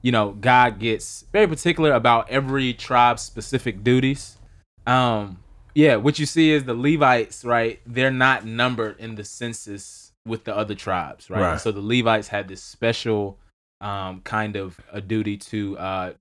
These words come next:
Speaker 1: do the work in the tabernacle, right?
Speaker 2: Right.
Speaker 1: So the sacrifices and those type of things
Speaker 2: Mm-hmm.
Speaker 1: didn't cease, right?
Speaker 2: Right.
Speaker 1: Because we're in the wilderness, because we're heading towards Canaan, they had a special duty to perform, um, the sacrifices and all the burnt offerings and all that kind of stuff.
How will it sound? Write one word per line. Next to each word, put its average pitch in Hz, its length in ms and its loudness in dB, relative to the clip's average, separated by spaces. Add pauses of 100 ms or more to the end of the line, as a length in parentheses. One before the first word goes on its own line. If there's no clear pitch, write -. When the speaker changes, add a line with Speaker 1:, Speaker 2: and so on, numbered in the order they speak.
Speaker 1:
do 127 280 -2
the 110 140 0
work 120 260 0
in 127 60 -8
the 117 60 -8
tabernacle, 110 560 -2
right? 95 120 -4
Speaker 2:
Right. 87 200 2
Speaker 1:
So 120 120 -2
the 113 120 -2
sacrifices 123 720 0
and 120 120 -8
those 190 220 4
type 120 180 2
of 107 100 -6
things 107 360 -6
Speaker 2:
Mm-hmm. 92 200 -6 (300)
Speaker 1:
didn't 135 220 0
cease, - 580 -10 (100)
right? 110 220 2
Speaker 2:
Right. 101 160 2
Speaker 1:
Because 120 260 -2
we're 127 120 -4
in 120 100 -6
the 113 80 -4
wilderness, 110 300 0
because 127 320 -4
we're 117 100 -2
heading 110 200 -2
towards 101 280 -10
Canaan, 98 520 -6 (320)
they 120 200 -2
had 120 180 -4
a 101 60 -8
special 107 360 -10
duty 98 420 -10 (480)
to - 80 -16
perform, 101 680 -8
um, 95 380 -10
the 107 120 -10
sacrifices 101 720 -6
and 104 100 -8
all 98 120 -6
the 92 60 -12
burnt 98 240 -12
offerings 95 400 -12
and 90 80 -16
all 90 100 -14
that 87 260 -16
kind 90 120 -14
of 90 60 -16
stuff. 85 260 -16